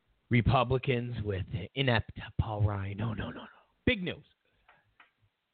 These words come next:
Charles Manson has been hospitalized. Yes, <laughs> Charles Manson has hospitalized. Eighty-two years old.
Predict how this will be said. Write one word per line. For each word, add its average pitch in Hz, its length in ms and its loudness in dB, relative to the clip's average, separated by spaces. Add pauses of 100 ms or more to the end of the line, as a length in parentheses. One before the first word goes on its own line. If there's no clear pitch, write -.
(140)
Charles 180 440 6 (260)
Manson 139 680 -6 (220)
has 123 360 2 (420)
been 113 320 2 (380)
hospitalized. 95 800 -2 (320)
Yes, 113 300 2 (600)
<laughs> - 220 -4 (320)
Charles - 320 -2 (300)
Manson 156 840 -4 (680)
has 147 380 6 (160)
hospitalized. 95 880 0 (1600)
Eighty-two 190 560 4
years 165 260 4
old. 113 320 4